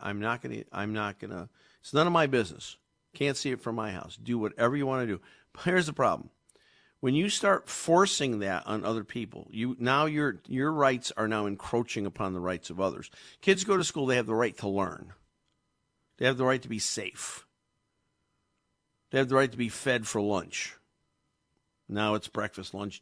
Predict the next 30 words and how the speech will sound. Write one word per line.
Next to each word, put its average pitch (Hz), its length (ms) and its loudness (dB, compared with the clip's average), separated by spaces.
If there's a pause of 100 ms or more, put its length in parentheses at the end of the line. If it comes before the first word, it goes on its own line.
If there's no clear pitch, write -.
dinner, 101 320 -2
snack 107 480 -8
time. 98 320 -6 (520)
Don't, 147 220 2
don't, 160 180 4
that, 170 200 2
that, 156 180 0 (200)
but 156 120 -2
the - 60 -16
kids 233 240 2
go 226 100 6
to 175 120 4
school 147 220 0
to - 140 -6
learn 110 520 2 (180)
so - 220 0
that 110 120 -2
they 135 140 4
can 120 140 -2
be 113 240 -2 (1080)
contributing 131 760 2
adults - 720 0 (240)
in 101 160 0
the 98 80 -2
society. 92 640 -4 (1800)
But - 140 -2
this 180 280 2
goes 117 300 2
way 120 320 2
beyond 104 560 -4